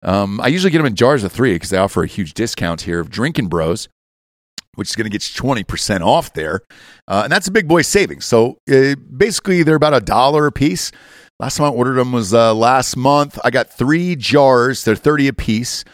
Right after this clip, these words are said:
Take one a night. And, uh, that's ninety gummies. It came out to ninety bucks. With the discount, I think I got out of there at seventy-two dollars.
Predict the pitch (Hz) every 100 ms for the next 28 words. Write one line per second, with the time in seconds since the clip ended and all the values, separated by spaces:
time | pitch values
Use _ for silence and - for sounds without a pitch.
0 | - _ _ 110 107 107 123 110 107 123
1 | 156 - _ _ _ - 101 107 110 110
2 | 107 104 - 110 131 160 156 123 131 143
3 | 156 165 151 - 139 143 135 117 113 139
4 | 151 123 139 143 - - 135 120 95 151
5 | - 139 139 - 117 127 120 110 117 117
6 | 123 120 113 - - 104 117 117 123 113
7 | 127 117 127 170 170